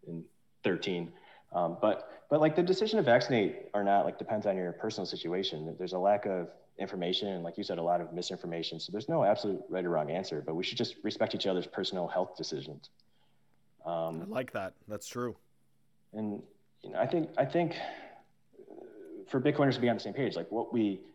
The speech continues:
Speaker 1: have now can't be the new normal. We, we can't keep having lockdowns and mandated mask wearing in public and businesses being shut down. And, uh, you probably see it too, but a lot of people are unraveling. There's, there's a lot of mental health damage happening.
Speaker 2: A hundred percent.
Speaker 1: Um,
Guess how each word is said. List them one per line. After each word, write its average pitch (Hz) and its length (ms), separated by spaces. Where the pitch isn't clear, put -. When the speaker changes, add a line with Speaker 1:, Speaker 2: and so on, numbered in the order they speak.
Speaker 1:
have 113 280
now 104 400
can't 107 240
be 101 140
the 90 100
new 95 140
normal. 95 520
We, 98 120
we 98 140
can't 113 280
keep 120 160
having 98 260
lockdowns 92 640
and 78 180
mandated 92 380
mask 87 300
wearing 92 300
in 82 80
public 90 420
and 78 240
businesses 98 420
being 95 180
shut 92 200
down. 92 300
And, 76 100
uh, 62 60
you 95 200
probably 127 180
see 127 100
it 98 60
too, - 120
but 82 100
a 85 40
lot 110 160
of 117 80
people 113 180
are 85 280
unraveling. 90 560
There's, 82 140
there's 85 140
a 95 60
lot 95 120
of 87 60
mental 90 260
health 90 280
damage 85 300
happening. 76 480
Speaker 2:
A 120 40
hundred 143 200
percent. 147 360
Speaker 1:
Um, 160 100